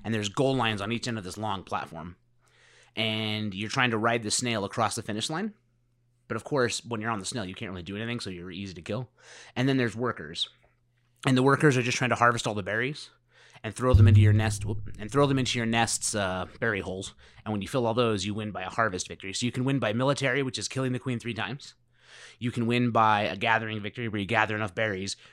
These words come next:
or you can win by the snail victory where you're able to ride the snail across the finish line. And it's just five v five chaos trying to make that stuff happen. And then, like, pods come down,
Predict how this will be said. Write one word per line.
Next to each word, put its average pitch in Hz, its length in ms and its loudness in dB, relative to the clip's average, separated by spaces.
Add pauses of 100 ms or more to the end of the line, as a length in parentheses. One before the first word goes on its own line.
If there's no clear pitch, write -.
(100)
or 127 140 2
you 123 80 2
can 120 140 -2
win 107 120 -2
by 98 120 -6
the 98 80 -8
snail 120 260 0
victory 110 300 -4
where 104 120 -4
you're 107 140 0
able 95 120 -2
to 98 80 -4
ride 101 200 -2
the 87 60 -10
snail 104 260 -2
across 98 360 -4
the 104 100 -14
finish 104 240 -4
line. 95 440 -10
And 107 140 -8
it's 104 100 -2
just - 200 -2
five 107 260 4
v 101 100 -4
five 92 260 -4
chaos 95 340 -4
trying 95 220 -6
to 95 40 -6
make 95 160 -8
that 92 140 -4
stuff - 180 -6
happen. 92 420 -6
And 120 140 -4
then, 131 140 0
like, 110 260 -4 (400)
pods 113 300 6
come 123 180 0
down, 123 320 2